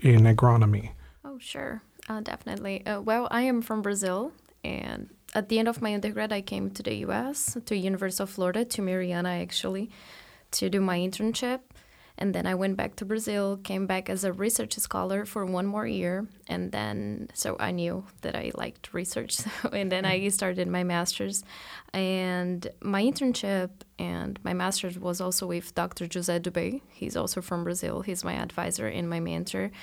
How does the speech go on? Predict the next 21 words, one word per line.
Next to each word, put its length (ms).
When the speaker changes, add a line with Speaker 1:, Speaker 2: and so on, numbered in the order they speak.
Speaker 2:
And 600
he's 260
amazing. 640
So 520
I 300
stayed 320
for 140
a 80
P 160
H 240
D. 240
Speaker 1:
Awesome. 580
Daniela, 640
uh, 180
same 320
question, 640
a 220
little 260
background 480
on 140
yourself 640